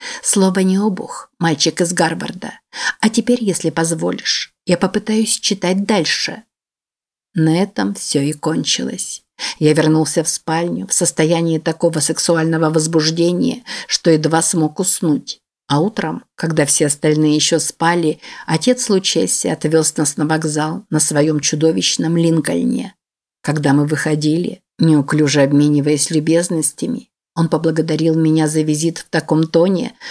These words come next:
что я почувствовал, что он тоже слегка озадачен моей дружбой с его сыном.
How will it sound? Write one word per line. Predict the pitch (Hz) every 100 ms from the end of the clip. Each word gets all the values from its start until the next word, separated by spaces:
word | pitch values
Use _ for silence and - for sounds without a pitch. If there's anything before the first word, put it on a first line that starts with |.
| -
что | - 170
я | 160
почувствовал, | 160 165 - 208 - 175 165 170 -
что | - - 175
он | 151
тоже | 208 202 151
слегка | - 147 - 156
озадачен | 147 156 156 147 - 156
моей | 151 151
дружбой | 151 156 151 170 156
с | -
его | 156 151
сыном. | 156 - 156 131 - 185